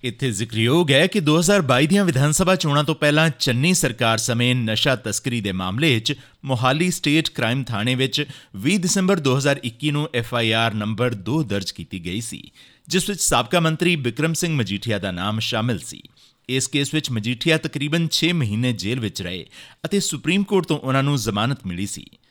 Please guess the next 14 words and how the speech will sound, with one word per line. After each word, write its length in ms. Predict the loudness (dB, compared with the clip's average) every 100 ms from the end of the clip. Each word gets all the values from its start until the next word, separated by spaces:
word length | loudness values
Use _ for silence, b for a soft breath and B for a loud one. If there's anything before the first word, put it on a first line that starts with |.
| _ _
ਪੰਜਾਬ 300 | 0 0 0
ਸਰਕਾਰ 420 | 0 2 4 4
ਹੁਣ 140 | 4
ਨਸ਼ਿਆਂ 400 | 4 2 4 4
ਦੇ 80 | 2
ਮਾਮਲੇ 300 | 2 2 0
'ਤੇ 160 | 0 0
ਵਿਸ਼ੇਸ਼ 420 | 0 -2 -2 -2
ਧਿਆਨ 260 | -4 -4 -2
ਦੇਣ 220 | -4 -4
ਲੱਗੀ 320 | -6 -8 -10
ਹੈ। 120 | -10 -14 b b b
ਪਿਛਲੇ 300 | -8 -4 -2
ਦਿਨੀਂ 300 | 2 2 2